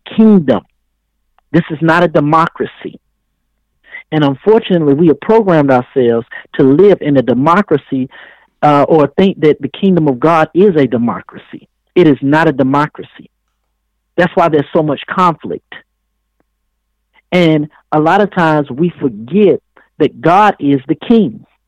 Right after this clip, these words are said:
God is the king. Then we have a kingdom,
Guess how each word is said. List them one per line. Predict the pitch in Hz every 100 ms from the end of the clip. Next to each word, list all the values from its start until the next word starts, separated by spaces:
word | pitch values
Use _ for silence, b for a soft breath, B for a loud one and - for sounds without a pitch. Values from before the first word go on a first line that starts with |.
| _ _ _ _ _ -
God | 160 190 196
is | 151 143 -
the |
king. | - 208 196 110 - _ _ _ _ _ _ _ B B -
Then | 190 185
we | 165 170
have | 156 -
a | 131 -
kingdom, | 240 269 208 113 101